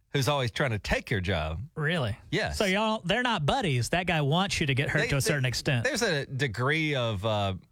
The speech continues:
Speaker 1: brotherhood there. However, the quarterback doesn't wanna lose his job.
Speaker 2: Right.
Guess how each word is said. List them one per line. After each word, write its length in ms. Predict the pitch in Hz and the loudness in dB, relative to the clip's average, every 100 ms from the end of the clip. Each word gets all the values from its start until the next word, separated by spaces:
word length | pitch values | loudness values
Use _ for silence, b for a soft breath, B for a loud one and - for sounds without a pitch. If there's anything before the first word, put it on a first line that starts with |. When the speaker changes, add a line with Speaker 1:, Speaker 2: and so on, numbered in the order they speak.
| _ - | _ -18
Speaker 1:
brotherhood 640 | 117 127 147 143 143 160 | -4 -2 0 0 0 0
there. 360 | 143 165 190 170 - | 0 0 0 -4 -4
However, 500 | 185 190 214 180 175 | -2 0 0 -2 -2
the 100 | 160 | -4
quarterback 440 | - 214 165 127 | -2 0 0 0
doesn't 300 | 113 151 147 | 0 0 0
wanna 180 | 131 120 | 0 0
lose 180 | 120 117 | 0 0
his 200 | 165 208 | -2 -2
job. 340 | 95 80 104 | -2 0 0
Speaker 2:
Right. 200 | 123 95 | -2 -4